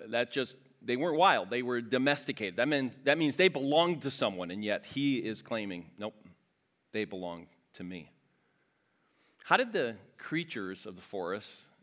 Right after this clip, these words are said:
the cattle on a thousand hills, and all the other creatures, how did they become his? There's four ways something becomes yours. And so, uh, you can buy it.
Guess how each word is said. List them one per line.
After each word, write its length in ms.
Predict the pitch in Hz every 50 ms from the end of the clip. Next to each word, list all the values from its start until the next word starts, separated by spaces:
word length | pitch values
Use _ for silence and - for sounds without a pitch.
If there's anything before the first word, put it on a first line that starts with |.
| - -
the 80 | - 95
cattle 260 | - 120 117 117 123
on 120 | 120 107 104
a 40 |
thousand 320 | - 107 92 92 92 101 92
hills, 280 | 92 95 90 90 - - -
and 260 | 98 101 98 95 90 - _
all 300 | 95 98 98 98 98 95
the 200 | 92 104 101 - -
other 340 | 98 101 92 98 90 90 85
creatures, 640 | - - 117 110 104 - 85 80 80 80 - - - _ _ _ _ _ _ _ _
how 120 | - 135
did 100 | 139 143
they 80 | 139 127
become 340 | 107 113 - - 110 98 98
his? 520 | 95 - - - 76 - - - - - _ _ _ _ _ _ _ _ _ _ _
There's 100 | - 110
four 200 | - 170 175 165
ways 400 | 147 135 113 85 80 - - - - _ _ _ _ _ _ _
something 460 | _ - - 127 123 117 - 120 117 107
becomes 420 | 117 107 - - 117 107 104 -
yours. 400 | 113 104 73 69 - - - - _ _ _ _ _ _ _ _ _ _ _ _ _ _ _ _ _ _ _ _ _ -
And 260 | 90 90 87 92 87
so, 420 | - - 104 92 92 92 90 85 80 _ _ _ _ _ _ _ -
uh, 160 | 82 80 80 - -
you 140 | 117 110 104
can 140 | - 110 101
buy 240 | 90 110 113 120 139
it. 160 | 165 190